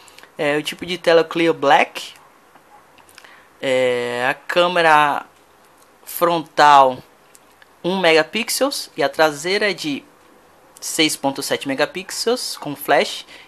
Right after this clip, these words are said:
e lente Corsair. Tem um processador Snapdragon um gigahertz dual core, quinhentos e doze megabytes de memória ram. Tem memória interna de oito gigabytes,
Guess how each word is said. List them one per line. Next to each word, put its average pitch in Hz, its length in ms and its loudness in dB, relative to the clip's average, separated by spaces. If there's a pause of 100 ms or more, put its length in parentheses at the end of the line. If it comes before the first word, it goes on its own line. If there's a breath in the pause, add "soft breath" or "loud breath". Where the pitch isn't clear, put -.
e 143 60 -8
lente 131 220 -2
Corsair. 147 540 0 (1160)
Tem 147 100 0
um - 20 -6
processador 147 680 0
Snapdragon 135 840 2
um 151 100 -4
gigahertz 139 580 0
dual 135 260 4
core, 175 340 4 (420 loud breath)
quinhentos 160 360 -2
e 156 40 -2
doze 143 300 -4
megabytes 151 460 2
de 151 60 -8
memória 135 360 0
ram. 143 340 -4 (600)
Tem 143 140 0
memória 143 320 4
interna 135 420 2
de 143 100 -4
oito 147 200 -2
gigabytes, 131 1000 2